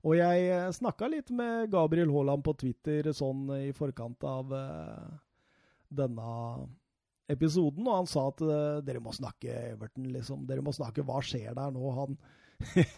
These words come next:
jeg kommenterte vel på en tråd der han sa, "Nå orker jeg ikke mer", når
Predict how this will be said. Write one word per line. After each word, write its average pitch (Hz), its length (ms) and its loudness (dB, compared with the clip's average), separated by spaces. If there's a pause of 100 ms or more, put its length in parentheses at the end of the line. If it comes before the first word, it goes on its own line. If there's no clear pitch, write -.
(300)
jeg 156 160 0
kommenterte 139 640 4
vel 143 140 4
på 151 140 2
en 147 100 2
tråd 139 380 2
der 135 200 2
han 139 240 -2
sa, 135 220 0
"Nå 139 180 4
orker 143 400 4
jeg 135 140 0
ikke 147 160 2
mer", 156 260 4
når 147 320 4